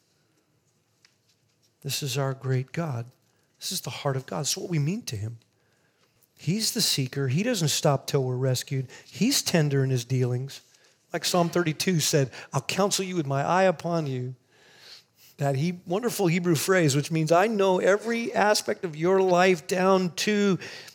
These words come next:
the motives and intentions of the heart, and according to who you are at this season of life, I'll counsel you." From his word comes the insights and implications from the Holy Spirit to your heart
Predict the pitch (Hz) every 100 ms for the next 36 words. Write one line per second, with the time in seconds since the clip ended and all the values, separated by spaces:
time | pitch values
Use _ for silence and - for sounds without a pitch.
0 | - 151 147 165 208 226 226 160 170 156
1 | 147 196 208 214 180 175 160 160 175 151
2 | 147 - 208 220 170 147 180 165 156 240
3 | 254 226 226 185 160 262 - 240 226 190
4 | 196 214 190 147 170 147 - 160 139 131
5 | 127 123 127 _ _ _ _ _ _ _
6 | - - - 254 285 247 254 196 233 233
7 | 185 139 - - - - 240 226 170 160
8 | 156 120 - - 220 277 262 214 170 147
9 | 180 226 226 - 220 185 180 190 170 156
10 | 254 247 - 202 151 175 180 240 165 226
11 | 226 202 160